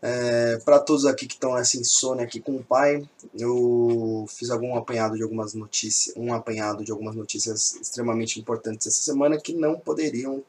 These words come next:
passar batidas, né? Mais uma vez eu tô gravando fora de horário, tô gravando aqui numa terça-feira, oito de junho de dois mil e vinte e um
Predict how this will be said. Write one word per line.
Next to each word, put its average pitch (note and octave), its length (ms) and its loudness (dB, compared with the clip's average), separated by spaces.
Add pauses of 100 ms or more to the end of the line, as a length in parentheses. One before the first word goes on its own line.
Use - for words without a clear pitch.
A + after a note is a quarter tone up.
(280)
passar B2 380 2
batidas, - 680 -2
né? - 140 -6 (460)
Mais A3 200 8
uma G3+ 160 10
vez C#3 140 4
eu C#3 80 -4
tô C#3+ 80 2
gravando A#2 380 0
fora C#3+ 760 8
de C3+ 80 -2
horário, A2+ 420 2
tô A2 140 -12
gravando G#2+ 300 -8
aqui - 260 -10
numa G#2 160 -4
terça-feira, B2 960 -2 (180)
oito C#3 400 0
de A#2+ 200 -4
junho C#3 580 -4 (580)
de A2+ 380 -2
dois A2 220 -2
mil A2+ 160 -2
e A2+ 40 -2
vinte B2 280 -2
e C3+ 80 0
um E3 240 0